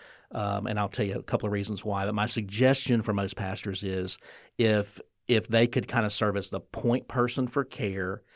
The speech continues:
and for initial counseling to kind of assess where the congregant is, where their, where their church member is, but to try not to spend more than three or four sessions with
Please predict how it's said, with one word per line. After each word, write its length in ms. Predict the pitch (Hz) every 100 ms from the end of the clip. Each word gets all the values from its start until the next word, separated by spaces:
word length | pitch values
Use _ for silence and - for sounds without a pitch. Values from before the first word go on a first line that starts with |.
| - _ _
and 160 | 117 113
for 320 | - 113 107 -
initial 760 | 104 104 117 131 143 - 117 98
counseling 800 | - 101 95 - 98 92 92 95
to 120 | 104
kind 180 | 120 107
of 60 |
assess 640 | 92 - - 110 104 - - - - -
where 340 | - 104 110 110
the 140 | 107
congregant 640 | - - 120 107 110 110 104
is, 380 | 101 95 92 -
where 120 | 101
their, 160 | 101 98
where 180 | 107
their 120 | 101 95
church 340 | - 107 -
member 220 | 104 98 -
is, 440 | 98 98 92 - - - - -
but 140 | - 110
to 100 | 120
try 400 | - - 127 131
not 220 | 123 113
to 100 | 113
spend 420 | - - 110 104
more 300 | 101 101 104
than 180 | 98 95
three 280 | - 104 98
or 80 | 98
four 220 | - 101
sessions 540 | - 95 95 104 92 104
with 140 | 98